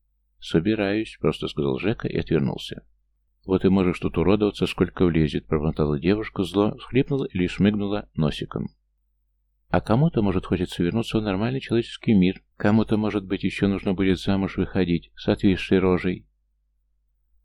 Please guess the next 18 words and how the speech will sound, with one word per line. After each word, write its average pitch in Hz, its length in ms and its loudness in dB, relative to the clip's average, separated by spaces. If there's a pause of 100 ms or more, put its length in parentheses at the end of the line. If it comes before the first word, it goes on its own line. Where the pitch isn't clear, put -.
(280)
Жека 98 400 0
обернулся 92 480 0
к 80 80 -4
девушке, 82 480 0
ладошка 85 380 -2
сама 90 320 -2
потянулась 110 400 -4
к - 60 -4
ее 82 120 2
щеке - 320 -4
погладить. 71 640 -6 (220)
«Ну 87 120 -6
что - 180 -2
ты 95 120 -4
говоришь? 80 500 0
Ты 90 100 2
прелесть, 110 520 -4
Джулия». 76 460 -2